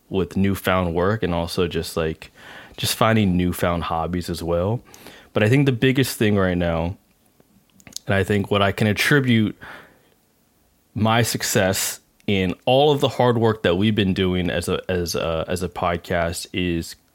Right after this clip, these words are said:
constantly educating ourselves within the world of streetwear, sneakers, and fashion, is that I've recently started a role as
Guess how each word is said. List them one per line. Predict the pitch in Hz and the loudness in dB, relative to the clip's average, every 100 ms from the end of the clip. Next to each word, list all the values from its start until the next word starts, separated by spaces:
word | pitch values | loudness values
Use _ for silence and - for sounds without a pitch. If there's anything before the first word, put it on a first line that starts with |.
| _ _ - | _ _ -6
constantly | - 113 107 - 85 95 - | 0 0 0 -2 -2 -2 -2
educating | 101 98 - 98 95 | -2 -2 -2 0 0
ourselves | 87 87 - 90 85 | 0 -2 -2 -2 -2
within | 92 98 87 | -4 -4 -2
the | |
world | 82 87 85 | -2 -2 -2
of | 78 | -4
streetwear, | - 95 80 82 80 78 | -4 -4 -2 -2 -2 -4
sneakers, | - 85 - 80 | -4 -4 -4 -4
and | 80 | -6
fashion, | - 82 80 - 76 98 - - - - | -2 -2 -2 -4 -6 -8 -14 -18 -10 -6
is | 90 | -2
that | 87 80 - | -2 -2 0
I've | 98 113 120 | 2 4 2
recently | 113 98 - 98 87 | 0 -2 -2 -4 -4
started | - 90 87 85 | -2 0 0 -2
a | 82 | -4
role | 82 85 80 80 82 _ - - _ - | -4 -2 0 -2 -6 _ -20 -20 _ -6
as | 78 78 82 82 | -2 -2 -2 -6